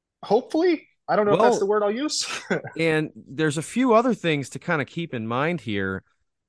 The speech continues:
Speaker 2: One of those, the Cowboys do play tonight, so we're not gonna have, you know, we're not gonna know that, but they're thirteen and a half point favorites. They're playing the Titans, who are, I believe, on a third-string quarterback. Um, you would expect Dallas to hold serve and win that game. Then if you're able to beat Philadelphia, which, of course, all this is contingent on the Saints still winning,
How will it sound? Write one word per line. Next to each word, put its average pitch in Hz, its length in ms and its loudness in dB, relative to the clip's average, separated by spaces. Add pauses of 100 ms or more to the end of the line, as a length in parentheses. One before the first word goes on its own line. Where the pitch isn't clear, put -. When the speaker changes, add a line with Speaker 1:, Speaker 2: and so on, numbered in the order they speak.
(160)
Speaker 2:
One 160 280 4
of 196 100 2
those, 151 300 4
the 143 120 -2
Cowboys 196 480 2
do 165 120 -2
play 160 180 2
tonight, 117 480 -6
so 123 100 -4
we're 123 100 -2
not 165 160 2
gonna 160 180 0
have, 135 320 0
you 123 100 -6
know, 104 160 -2
we're 107 160 -4
not 139 140 0
gonna 120 160 -2
know 117 160 0
that, 101 180 -2
but - 100 -12
they're 202 140 0
thirteen 170 400 0
and 127 60 0
a 127 40 0
half 127 120 -2
point 120 180 -6
favorites. 120 300 -4
They're 117 80 -4
playing 165 260 -2
the 107 60 -2
Titans, 117 420 -4
who 110 120 -6
are, 104 60 -2
I 101 60 -4
believe, 107 220 -6
on 98 80 -4
a 95 40 -6
third-string 104 480 -8
quarterback. 98 540 -6 (440)
Um, 101 260 -4
you 135 140 0
would 160 80 2
expect - 520 -2
Dallas 131 360 2
to 123 100 -6
hold 117 240 -4
serve 117 280 -2
and 107 120 -4
win 107 120 -2
that 95 180 -4
game. 104 340 -4 (340)
Then 185 360 4
if 120 160 -2
you're 196 280 6
able 202 200 2
to 135 60 0
beat 165 200 -4
Philadelphia, 131 600 0
which, 117 120 -6
of 110 80 -14
course, 143 240 -2
all 151 160 2
this 127 160 -6
is 113 80 -14
contingent 113 480 -8
on 98 100 -6
the 90 60 -8
Saints 123 340 -8
still 98 220 -8
winning, 98 360 -6